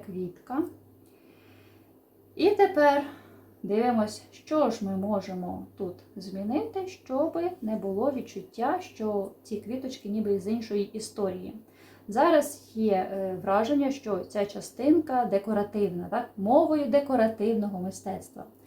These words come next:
А ці начебто кульбабки мовою реалістичного мистецтва. Чому?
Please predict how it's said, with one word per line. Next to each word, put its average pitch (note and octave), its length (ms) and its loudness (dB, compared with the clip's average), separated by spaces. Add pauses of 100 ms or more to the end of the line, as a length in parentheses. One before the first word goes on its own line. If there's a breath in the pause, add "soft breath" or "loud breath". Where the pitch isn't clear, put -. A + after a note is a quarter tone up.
(360 loud breath)
А G#3+ 100 -2
ці F4+ 200 2
начебто B3+ 360 4
кульбабки G3 680 0
мовою C#4+ 420 2
реалістичного D4 880 0
мистецтва. G3 720 -6
Чому? B3+ 400 0